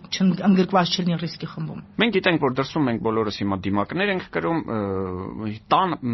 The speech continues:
Speaker 2: մեջ, ը, տան մեջ կարծես նման, ը, խնդիր չկար։ Հիմա, եթե տանը կա հիվանդ, ը, կորոնավիրուսով հիվանդ անձնավորություն, ինչ ենք անում։ Ճիշտ է, նա առանձնացել է, առանձին մեկ սենյակ հատկացրել ենք։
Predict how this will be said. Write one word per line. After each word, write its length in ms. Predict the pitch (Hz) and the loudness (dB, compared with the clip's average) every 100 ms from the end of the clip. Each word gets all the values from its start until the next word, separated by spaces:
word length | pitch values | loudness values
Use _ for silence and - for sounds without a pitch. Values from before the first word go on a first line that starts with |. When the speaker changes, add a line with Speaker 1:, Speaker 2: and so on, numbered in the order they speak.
| 107 | 0
Speaker 2:
մեջ, 320 | 113 87 - | 0 -2 -8
ը, 260 | - 101 - | -8 -8 -4
տան 240 | 139 135 | -2 -2
մեջ 160 | 156 - | -4 -6
կարծես 380 | - - 117 | -10 -10 -6
նման, 320 | 101 101 98 - | -4 -2 -2 -4
ը, 160 | 95 85 - 98 | -10 -8 -8 -10
խնդիր 380 | 107 107 101 98 | -6 -6 -6 -8
չկար։ 300 | - - 208 | -4 -4 -2
Հիմա, 240 | 139 113 | 0 0
եթե 240 | 95 147 175 | 0 -2 -2
տանը 320 | - 180 160 | 0 0 -2
կա 160 | - 156 | -2 -2
հիվանդ, 540 | 147 113 127 135 - | 0 -2 0 -2 -4
ը, 80 | _ _ - _ | _ _ -20 _
կորոնավիրուսով 880 | - 120 120 123 117 117 110 135 - | -6 -2 -2 0 0 -2 -2 -6 -6
հիվանդ 380 | 113 117 120 113 | -4 -2 -2 -2
անձնավորություն, 840 | 113 107 113 101 104 98 - 92 - - - | -2 -2 -2 -2 -2 -4 -4 -8 -8 -18 -12
ինչ 160 | - 160 | -2 0
ենք 260 | 143 107 98 | 0 0 0
անում։ 300 | 98 87 82 | 0 -2 -4
Ճիշտ 260 | 151 - | -4 -2
է, 60 | 107 | -4
նա 200 | - 123 | 0 2
առանձնացել 640 | 131 127 120 123 113 - 143 | 2 2 -2 -2 -4 -2 -2
է, 80 | 143 | -2
առանձին 520 | - 107 110 104 127 | -2 -2 -2 -2 0
մեկ 220 | 110 117 - | 0 -2 -2
սենյակ 420 | 104 104 117 - | -2 0 -2 -4
հատկացրել 560 | 95 - 92 - 90 | -6 -4 -6 -4 -6
ենք։ 160 | 82 76 | -6 -8